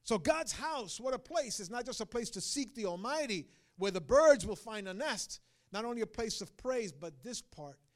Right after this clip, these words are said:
it is also a place of strength. I get those frantic calls of people. "I need to, I need to, to talk to you right now. Or I see you in the street. We need to talk right now."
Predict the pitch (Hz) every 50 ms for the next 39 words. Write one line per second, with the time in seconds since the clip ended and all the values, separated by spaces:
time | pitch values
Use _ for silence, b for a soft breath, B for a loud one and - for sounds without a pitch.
0 | b b b b 190 165 160 156 151 180 - 202 196 214 214 - - - 208 202
1 | 175 - - _ - - 170 170 175 190 - - - - 156 - - - - -
2 | - 151 151 147 131 117 - - - - - - - - - - _ _ _ _
3 | _ _ _ _ _ _ _ _ _ _ _ _ _ _ _ - - - 233 269
4 | 247 311 320 - - 277 247 - - 262 262 254 240 240 233 233 - - 220 220
5 | 226 190 143 - - - 190 - - - 220 220 208 - 165 170 196 226 247 220
6 | - 214 180 151 B B B B B 202 220 247 - - 233 208 175 B B B
7 | B 196 185 - 233 226 - - - 214 214 196 202 190 170 185 208 196 170 165
8 | 165 160 - - 220 220 208 214 220 214 180 156 - - - 214 208 185 175 170
9 | 170 190 220 208 190 180 - 202 202 185 - 190 185 185 190 185 190 185 165 131